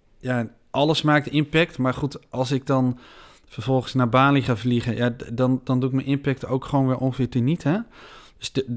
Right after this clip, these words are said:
dat zijn de hoofdthema's. Eh, hè, zo min mogelijk autorijden, vliegtuigen mijden. En, en,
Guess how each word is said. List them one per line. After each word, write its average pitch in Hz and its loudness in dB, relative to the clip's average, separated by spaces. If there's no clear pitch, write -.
dat 139 0
zijn 151 2
de 147 4
hoofdthema's. 151 0
Eh, 110 -8
hè, 139 0
zo - -2
min 120 4
mogelijk 120 2
autorijden, 117 0
vliegtuigen 113 -6
mijden. 120 0
En, 110 -4
en, 113 -6